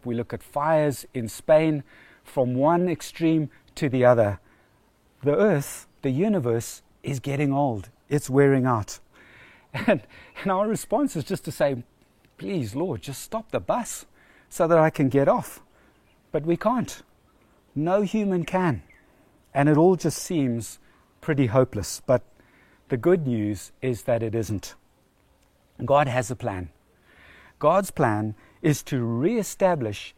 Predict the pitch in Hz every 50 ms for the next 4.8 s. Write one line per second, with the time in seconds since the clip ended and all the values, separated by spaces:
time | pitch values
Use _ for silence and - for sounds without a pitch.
0 | _ _ - - 151 202 226 196 - - - 190 160 139 113 120 113 113 107 -
1 | _ _ _ _ _ _ - - 135 139 143 139 123 117 104 - - - - -
2 | _ _ _ _ _ _ _ _ _ _ _ _ _ _ - 120 147 175 196 220
3 | - - - 233 220 208 190 190 185 175 160 143 123 104 95 95 - - - -
4 | _ _ _ _ _ _ _ _ - 160 151 127 - 139 151 151